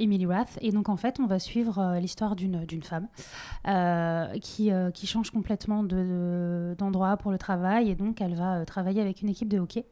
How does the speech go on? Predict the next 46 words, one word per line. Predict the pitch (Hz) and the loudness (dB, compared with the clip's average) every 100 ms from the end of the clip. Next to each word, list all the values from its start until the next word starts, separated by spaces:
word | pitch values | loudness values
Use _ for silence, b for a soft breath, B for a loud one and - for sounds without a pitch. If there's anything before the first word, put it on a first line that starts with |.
| _ B B B B B - | _ B B B B B 2
Et | |
elle | 285 262 | 4 6
va | 196 | 4
tomber | 208 202 | 2 4
amoureuse | 269 220 180 202 247 | 4 6 4 4 2
d'un, | 180 175 - - | 0 -4 -6 -12
d'un | - 214 | -4 -2
joueur, | 190 180 269 269 | 0 2 2 2
et | |
puis | - - 226 220 | 0 0 0 2
d'un | 190 160 | 2 2
autre, | 165 269 - 240 | 0 -2 -4 0
et | 214 | 2
encore | 190 220 | 2 0
d'un | 196 190 | 2 2
autre, | 185 254 - | 0 -2 -2
et | 226 | -2
elle | 190 | -2
se | 170 | -2
dit | 190 220 | 0 2
en | 190 | 0
fait | 226 - | -2 -4
pourquoi | 214 277 | -2 0
choisir. | 254 233 196 190 - - B B B B | 2 2 0 -2 -6 -16 B B B B
Donc | 233 | 2
c'est | 247 226 | 4 6
une | |
romance | 233 226 226 - | 6 6 4 2
qui | 226 | 0
parle | 220 208 | 2 2
de | 190 185 175 | 2 2 2
polyamour, | 202 254 233 190 220 - _ 285 | 4 4 6 4 0 -6 _ -4
euh, | 202 185 | 0 0
qui | 180 - | 0 -4
est | 185 | -6
très | - - | -4 -2
bien | 233 233 | 2 2
expliquée, | 202 - - 202 | 0 -2 -2 -2
c'est | 196 185 | -2 -4
très | - 220 | -2 0
doux, | 202 | 0
c'est | 220 185 | -2 -6
très | - | 0
mignon, | 196 190 180 196 214 | 2 2 2 0 -2
et, | 185 | 0
euh, | 175 | 0